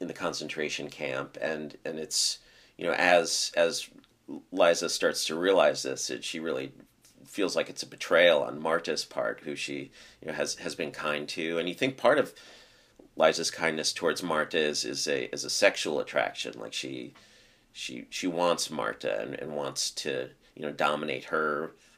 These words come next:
both sexually and ju-, you know, be able to tell her what to do. Um, and, and when she finds out that, that Marta has been getting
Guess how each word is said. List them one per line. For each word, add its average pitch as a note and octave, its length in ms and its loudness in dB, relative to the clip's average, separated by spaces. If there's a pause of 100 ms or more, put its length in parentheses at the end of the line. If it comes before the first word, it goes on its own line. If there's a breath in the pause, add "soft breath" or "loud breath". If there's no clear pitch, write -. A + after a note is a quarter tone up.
(120)
both - 480 -2 (260)
sexually - 640 2
and D#2+ 500 2 (360 soft breath)
ju-, - 100 -12 (260)
you B1+ 120 -14
know, A1+ 80 -10
be D2+ 160 -4
able C#2+ 160 -4
to - 80 -8
tell D2 220 2
her D2 140 0
what C#2+ 220 -4
to - 80 -8
do. D2 460 0 (640 soft breath)
Um, D#2+ 500 -2
and, E2+ 200 -4
and F2 200 -6
when - 120 -6
she - 120 -6
finds F2 480 2
out D#2+ 320 4
that, C#2 360 -4
that D#2 140 0
Marta D#2 340 -2
has G#2 260 2
been D#2+ 160 -8
getting B1+ 340 -10